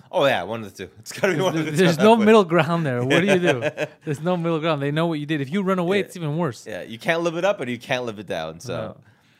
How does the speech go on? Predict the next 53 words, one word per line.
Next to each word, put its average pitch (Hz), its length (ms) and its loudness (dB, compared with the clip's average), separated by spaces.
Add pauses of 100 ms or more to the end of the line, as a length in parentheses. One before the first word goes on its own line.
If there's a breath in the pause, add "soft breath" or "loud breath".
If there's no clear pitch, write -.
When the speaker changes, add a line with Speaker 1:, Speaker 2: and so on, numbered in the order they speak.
(200 soft breath)
Speaker 1:
but 120 80 0
yeah, 131 360 4
I 104 100 -6
remember 131 240 -8
that 92 100 -8
s-, - 80 -18
someone 175 400 -12
told 127 260 -12
me 131 60 -12
that 101 160 -10
story, 95 240 -14
like, 92 160 -16
a 73 60 -18
long 104 760 -18
time 80 320 -20
ago, 67 220 -20
and 78 100 -18
I 80 80 -18
was 78 160 -20
like, 78 240 -20
"What?" - 360 -14
And 90 120 -14
then 113 180 -6
the 101 60 -16
story 123 320 -6
was 95 180 -12
brought 92 300 -4
up - 240 -12 (340 soft breath)
a - 80 -10
couple 127 300 -8
years 98 300 -6
ago, 53 320 -16 (760 soft breath)
like, 85 180 -12
maybe 92 220 -10
two - 140 -16
or 95 40 -10
three 90 180 -14
years 90 200 -12
ago, 82 160 -14
and 90 160 -12
I 92 40 -6
was 87 120 -12
like, 90 140 -14
"Wait 160 100 -12
a 110 60 -12
minute, 98 140 -14
I 202 40 -14
heard 139 220 -18
this 82 120 -20
story - 220 -18
before." 82 400 -16
But, 92 100 -10
like, 95 200 -10